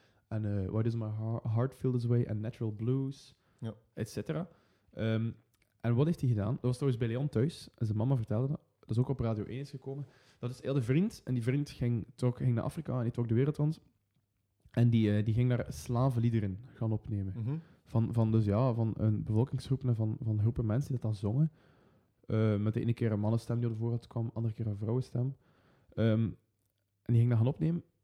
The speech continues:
Speaker 1: als een soort sample, maar, eh, alleen volledig, niet gewoon een stukje. Die ging daar al opnemen en die had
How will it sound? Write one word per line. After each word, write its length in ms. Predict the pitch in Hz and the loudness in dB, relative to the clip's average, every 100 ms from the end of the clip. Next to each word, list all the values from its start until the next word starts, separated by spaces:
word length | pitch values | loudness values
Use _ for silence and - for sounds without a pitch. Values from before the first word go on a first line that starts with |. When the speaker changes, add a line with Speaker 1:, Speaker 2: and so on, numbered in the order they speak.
| _ _ - - _ | _ _ -20 -20 _
Speaker 1:
als 160 | 131 131 | 0 0
een 80 | |
soort 200 | 123 135 | -2 -4
sample, 520 | - 139 160 185 202 - | -4 -6 -6 -6 -6 -6
maar, 160 | - 127 | -6 -6
eh, 180 | - 98 | -2 -4
alleen 180 | - 123 | 0 2
volledig, 340 | 117 113 107 117 | 2 2 2 4
niet 80 | |
gewoon 140 | 151 151 | 4 4
een 40 | |
stukje. 400 | 123 - 113 - - - _ _ | 0 -2 -4 -6 -14 -16 _ _
Die 100 | 120 | -2
ging 120 | 120 | 0
daar 100 | 120 | 0
al 80 | 117 | -2
opnemen 360 | - 165 156 147 | -2 0 0 0
en 60 | |
die 100 | |
had 20 | 127 | -2